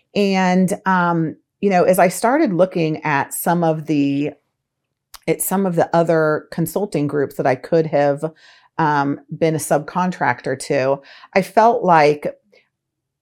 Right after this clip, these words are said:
why would I want to, why would I wanna give up part of my earning potential, um, when, when there's an opportunity to do it on my own, when I can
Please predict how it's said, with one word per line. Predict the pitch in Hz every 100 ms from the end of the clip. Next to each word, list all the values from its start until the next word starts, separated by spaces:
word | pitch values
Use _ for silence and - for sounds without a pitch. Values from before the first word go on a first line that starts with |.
| _ _ _ _ _ _ _ _ _ _ _ 415
why | 170 180 185 233
would | 233
I | 196 170
want | 160 151 - -
to, | - 165 156 143 143 - -
why | - 170 165 202
would | 294 247
I | 202
wanna | 180 170 156
give | 135 165 156
up | 131 110 - -
part | - 180 185
of | 160
my | 156 156
earning | 156 156 143
potential, | 131 151 131 127 - 98 123 180 _ - - _ -
um, | 170 156 143 143 - _ _ _
when, | 165 175 190 185 -
when | - 190
there's | 196 180
an | 180
opportunity | 175 185 190 180 165
to | 151
do | 147 156
it | 147
on | 135
my | 123
own, | 123 135 107 123 -
when | 170 160 -
I | 170 170 180
can | 180 185 165 160